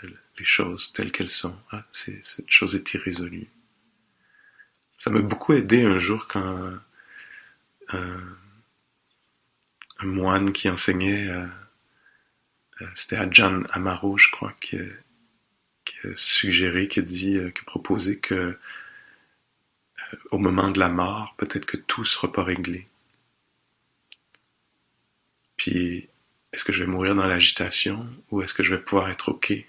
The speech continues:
avec le fait que tout sera pas résolu ? Ça m'avait vraiment secoué cette, euh,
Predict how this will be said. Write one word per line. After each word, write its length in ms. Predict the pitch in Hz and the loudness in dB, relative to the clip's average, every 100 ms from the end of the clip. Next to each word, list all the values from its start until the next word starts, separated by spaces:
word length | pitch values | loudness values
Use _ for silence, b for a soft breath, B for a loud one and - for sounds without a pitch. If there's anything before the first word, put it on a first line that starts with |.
| - | -10
avec 260 | - 90 | -8 -6
le 60 | - | -6
fait 220 | - - | -6 -6
que 140 | - - | -6 -6
tout 240 | - - | -4 0
sera 260 | - 95 82 | 0 0 -2
pas 120 | 92 | -4
résolu ? 440 | 90 90 87 90 - b b b b b b b _ | -4 -4 -4 -8 -16 b b b b b b b _
Ça 120 | - | -8
m'avait 260 | 95 92 104 | -4 0 0
vraiment 320 | 107 131 165 | 0 -2 -4
secoué 480 | 165 - - 117 117 | -2 -4 -2 -2 -2
cette, 440 | - - - - | -2 -6 -8 -10
euh, 140 | 95 | -10